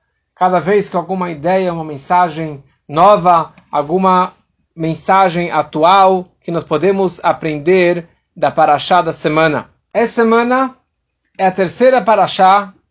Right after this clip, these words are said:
é a terceira semana que estamos vivendo com a saída do Egito, vivendo com a escravidão do Egito, e essa semana realmente começamos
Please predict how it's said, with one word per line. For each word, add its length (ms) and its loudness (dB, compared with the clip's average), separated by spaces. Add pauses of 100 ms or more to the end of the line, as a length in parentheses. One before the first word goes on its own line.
(300)
é 80 -2
a 40 -4
terceira 480 -2
semana 640 -4 (720)
que 60 -10
estamos 800 -4 (200)
vivendo 960 -2 (680)
com 80 -2
a 80 4
saída 460 0
do 120 0
Egito, 720 -4 (460)
vivendo 960 -2 (520)
com 440 0
a 80 0
escravidão 760 0
do 80 -8
Egito, 760 -8 (340)
e 100 -2
essa 220 0
semana 560 -4
realmente 580 -2
começamos 840 -8